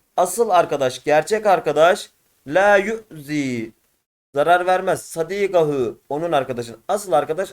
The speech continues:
arkadaşına zararsızdır, zarar vermez. Bu şekilde arkadaşlar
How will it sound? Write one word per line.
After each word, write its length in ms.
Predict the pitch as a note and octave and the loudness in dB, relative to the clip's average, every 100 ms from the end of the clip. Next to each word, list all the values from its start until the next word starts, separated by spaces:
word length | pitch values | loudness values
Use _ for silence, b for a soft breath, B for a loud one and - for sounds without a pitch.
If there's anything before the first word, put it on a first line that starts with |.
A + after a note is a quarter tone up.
| - | -2
arkadaşına 840 | E3+ E3 E3 D3+ D3 C#3+ E3+ F#3+ | 0 0 -2 -2 -6 -4 -2 -2
zararsızdır, 760 | D3+ D#3 D#3 D#3 - D#3 A#2+ C3+ | 0 0 2 0 -4 -12 -8 -8
zarar 480 | B2+ C#3 D3+ C#3+ C#3 | -2 0 0 0 0
vermez. 500 | D3 C3 C#3+ E3+ - _ _ _ | 0 0 -4 -4 -8 _ _ _
Bu 80 | E3 | -10
şekilde 340 | E3+ E3 D3+ | -8 -6 -2
arkadaşlar 540 | D3+ D3+ C#3 C3+ E3+ | -2 0 -4 -2 -4